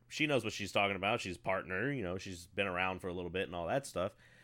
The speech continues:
And, uh, I was very surprised that she was like, her and her chat, like, were very impressed with a lot of the shit that I had on my stream.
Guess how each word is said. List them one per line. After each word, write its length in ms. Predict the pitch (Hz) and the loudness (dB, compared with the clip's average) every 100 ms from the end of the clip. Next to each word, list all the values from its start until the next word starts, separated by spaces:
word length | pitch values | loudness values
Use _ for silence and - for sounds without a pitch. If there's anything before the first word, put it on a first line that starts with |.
| - - - | -20 -2 4
And, 340 | 131 127 123 | 6 6 6
uh, 240 | 120 120 107 | 6 8 8
I 120 | 131 | 6
was 160 | 147 | 4
very 280 | 107 123 151 | 6 8 8
surprised 680 | 147 139 127 135 160 113 101 | 6 2 6 8 8 6 4
that 160 | 101 - | 2 2
she 240 | - 117 | 0 0
was 200 | 127 113 | 0 2
like, 180 | 110 - | 2 2
her 280 | 131 147 160 | 4 6 8
and 220 | 123 135 | 6 6
her 140 | 135 | 4
chat, 400 | 120 127 131 120 | 2 4 6 6
like, 240 | 98 95 85 - - - - - 95 | 6 4 2 -6 -20 -20 -20 -12 2
were 140 | 110 | 2
very 580 | 95 92 110 131 131 117 | 2 6 8 8 8 4
impressed 580 | 104 - 104 104 - 92 | 2 0 2 4 2 -4
with 120 | 90 | -2
a 40 | |
lot 220 | 87 90 | 4 4
of 80 | 92 | 4
the 80 | 87 | 0
shit 260 | - 95 - | -2 -2 0
that 120 | 85 | 0
I 100 | 82 | 2
had 160 | 87 | 2
on 100 | 82 | 0
my 160 | 82 73 | -4 -6
stream. 460 | - 85 78 58 | -8 -6 -6 -8